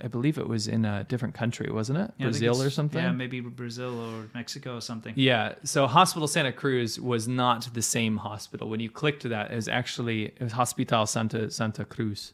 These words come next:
Speaker 2: Yeah.
Speaker 1: which was in a Latin American country.
Speaker 2: Yeah.
Speaker 1: Anyway, uh, but it says it's in the
Speaker 2: But
Speaker 1: San
Speaker 2: he's,
Speaker 1: Francisco
Speaker 2: but he
Speaker 1: Bay
Speaker 2: says in
Speaker 1: Area
Speaker 2: Fran-,
Speaker 1: because
Speaker 2: yeah.
Speaker 1: there's a city called Santa Cruz in the Bay
Speaker 2: Yeah,
Speaker 1: Area.
Speaker 2: exactly.
Speaker 1: Uh, it says five years experience in business quantitative analysis, statistical methodology. I'm gonna keep skipping down. Four years experience, three years experience, excellent with verbal, blah, blah, blah.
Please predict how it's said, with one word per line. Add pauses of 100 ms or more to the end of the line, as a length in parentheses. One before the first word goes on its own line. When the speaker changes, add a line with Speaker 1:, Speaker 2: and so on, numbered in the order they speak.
Speaker 2:
Yeah. (180)
Speaker 1:
which
was
in
a
Latin
American
country.
Speaker 2:
Yeah. (500)
Speaker 1:
Anyway,
uh,
but
it
says
it's
in
the
Speaker 2:
But
Speaker 1:
San
Speaker 2:
he's,
Speaker 1:
Francisco
Speaker 2:
but
he
Speaker 1:
Bay
Speaker 2:
says
in
Speaker 1:
Area
Speaker 2:
Fran-,
Speaker 1:
because
Speaker 2:
yeah.
Speaker 1:
there's
a
city
called
Santa
Cruz
in
the
Bay
Speaker 2:
Yeah,
Speaker 1:
Area.
Speaker 2:
exactly. (420)
Speaker 1:
Uh,
it
says
five
years
experience
in
business
quantitative
analysis,
statistical
methodology.
I'm
gonna
keep
skipping
down.
Four
years
experience,
three
years
experience,
excellent
with
verbal,
blah,
blah,
blah.